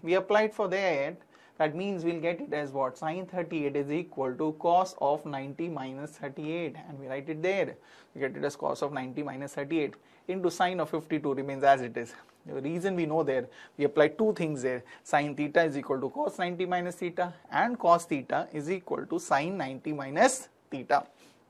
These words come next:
Now let's solve it further. So we get sine of ninety minus thirty-eight. What is ninety minus thirty-eight? Ninety minus thirty-eight is nothing but fifty-two degree. That means we get sine of fifty-two degree as the answer for the first one,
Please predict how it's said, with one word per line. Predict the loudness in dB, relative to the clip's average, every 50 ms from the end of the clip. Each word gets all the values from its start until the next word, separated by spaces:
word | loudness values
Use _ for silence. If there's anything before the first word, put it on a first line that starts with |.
| _ _ _ _ _ _ _ _ -16
Now | -12 -10 -4 -2 0 2
let's | 2 2 0 0
solve | -4 -4 -4 -4
it | -4 -2
further. | 6 12 12 12 12 12 10 8 6 4 -4 -14 -20 -20 -20 -20 _ _ _ _
So | 0 2 4
we | 4 6
get | 6 6 6 6 6
sine | 6 6 6 6 4 4
of | 4 4 2 4
ninety | 2 2 2 2 2 -2 -2 -2 -2
minus | 2 2 2 2 2 0 -2 -2 -4 -2
thirty-eight. | -2 -2 -2 -2 -2 -2 -2 -2 -4 -6 -10 -18 -10 -4
What | -4 -2
is | -2
ninety | 0 -2 -2 -2 -2 -4
minus | -4 -4 -4 -4 -6 -4
thirty-eight? | -2 -2 -2 -2 -2 -4 -4 -6 -6 -12 _ -20 -20 -20 -18 _ -8
Ninety | -8 -6 -6 -6 -6 -4
minus | -4 -4 -4 -4 -6 -8 -8
thirty-eight | -10 -10 -10 -6 -6 -4 -4 -4
is | -6 -6
nothing | -6 -8 -8 -10 -10 -10 -8
but | -6 -6 -6 -8
fifty-two | -10 -12 -14 -14 -10 -8 -8 -8 -6 -4 -4 -4 -4 -4
degree. | -6 -6 -6 -4 -6 -6 -6 -8 -12 -12
That | -12 -12 -10 -8 -8
means | -6 -6 -4 -4
we | -4 -4
get | -4 -4 -6 -8 -8 -4
sine | -2 -2 -2 -2 -4 -6 -4
of | 0 2 2 2 2 2
fifty-two | -2 -4 -4 -4 -6 -8 -6 -2 0 2 2
degree | 2 0 -4 -6 -6 -6 -6 -6 -6
as | -6 -6 -6 -4 -2
the | 0 0
answer | 0 0 -2 -4 -2
for | 0 0 2
the | 2 0
first | 0 8 12 12 12 12 12 8 2
one, | 0 0 -2